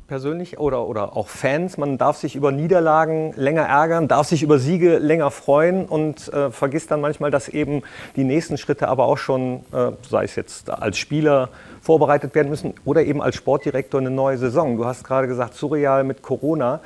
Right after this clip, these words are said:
Borussia hat den Kader zusammengehalten in einer, äh, auch, ja, finanziell schwierigen Zeit für viele, viele Vereine. Ähm, auch das ist ja, glaub ich, nicht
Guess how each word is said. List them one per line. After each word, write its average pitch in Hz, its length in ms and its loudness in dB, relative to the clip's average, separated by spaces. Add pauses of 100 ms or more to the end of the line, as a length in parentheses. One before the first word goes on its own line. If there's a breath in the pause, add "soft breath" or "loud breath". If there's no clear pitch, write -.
(600 loud breath)
Borussia 139 500 2
hat 131 100 -2
den 131 100 0
Kader 139 340 4
zusammengehalten 123 840 0
in 123 100 0
einer, 113 480 0
äh, - 40 -8
auch, 117 300 -4 (240)
ja, 120 240 0 (440)
finanziell 147 580 2
schwierigen 127 400 -6
Zeit 135 240 -2
für 131 120 -4
viele, 190 300 2
viele 151 300 -2
Vereine. 151 720 0
Ähm, 143 240 0
auch 127 160 -2
das 147 220 0
ist 143 140 -4
ja, 123 300 0
glaub 120 180 0
ich, 123 120 -6
nicht - 320 -8